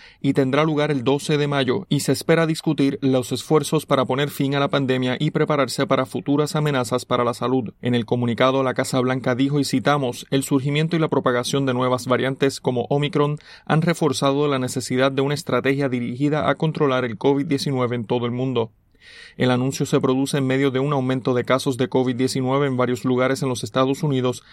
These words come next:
y en todo el mundo, provocado por variantes del virus fácilmente transmisibles. Un ejemplo claro es Shanghái, la ciudad más poblada de China, que intenta volver a la normalidad después de un cierre de casi tres semanas que, junto con las restricciones más amplias de China,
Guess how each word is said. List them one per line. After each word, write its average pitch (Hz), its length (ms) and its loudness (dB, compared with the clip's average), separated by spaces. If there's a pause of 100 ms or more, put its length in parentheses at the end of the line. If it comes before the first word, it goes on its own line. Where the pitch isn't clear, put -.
(140)
y 127 80 -2
en 123 140 2
todo 147 220 4
el 143 40 -2
mundo, 135 380 0
provocado 139 560 2
por 123 160 0
variantes 131 460 -2
del 135 140 2
virus 127 400 -2
fácilmente 131 640 -2
transmisibles. 123 840 -2 (340)
Un 135 160 0
ejemplo 135 340 0
claro 135 260 2
es 131 80 -2
Shanghái, 131 560 0
la 131 160 -2
ciudad 135 300 0
más 151 180 -2
poblada 135 420 0
de 123 100 -4
China, 143 340 -2
que - 140 -6
intenta 151 360 -2
volver 139 300 2
a 147 60 0
la 139 120 -2
normalidad 123 540 0
después 127 380 -2
de 131 60 0
un 123 60 -4
cierre 135 300 0
de 120 100 -2
casi 127 300 -2
tres 143 200 0
semanas 131 460 -2
que, 139 240 0 (280)
junto 156 280 2
con 147 100 2
las 139 140 -2
restricciones 139 680 -2
más 131 220 -2
amplias 139 360 0
de 127 140 0
China, 147 400 -2